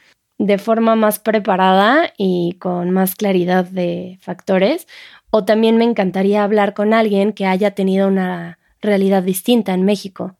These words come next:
Por ejemplo, que tengo amigos y amigos cercanos que tuvieron una forma de vida muy distinta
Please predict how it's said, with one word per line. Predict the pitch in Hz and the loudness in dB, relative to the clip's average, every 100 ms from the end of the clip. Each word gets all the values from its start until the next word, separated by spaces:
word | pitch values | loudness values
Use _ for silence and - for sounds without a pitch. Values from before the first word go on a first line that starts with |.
| _ | _
Por | 202 180 | -6 -4
ejemplo, | 208 202 190 | -2 -2 -4
que | 185 180 | -12 -4
tengo | 190 196 | 0 2
amigos | 214 240 240 202 196 277 - _ _ _ _ - | 2 4 4 2 0 -2 -10 _ _ _ _ -10
y | 214 | -2
amigos | 196 208 254 | 0 2 0
cercanos | 214 190 220 226 196 175 - - - _ _ - | -4 -6 -2 0 -2 -6 -14 -20 -20 _ _ -4
que | 202 190 185 180 175 170 170 _ _ - | -2 0 0 -2 -2 -4 -8 _ _ -4
tuvieron | 220 208 208 214 208 | 0 2 4 4 4
una | 202 196 196 196 190 185 180 175 165 _ _ _ _ - | 2 2 2 0 0 -2 -6 -10 -14 _ _ _ _ -2
forma | 202 202 202 202 190 185 | 0 2 0 0 0 0
de | 185 | -2
vida | 185 190 190 190 | 0 0 2 0
muy | 196 247 269 | 2 2 2
distinta | 202 - 208 190 175 165 | -2 0 -2 0 -4 -8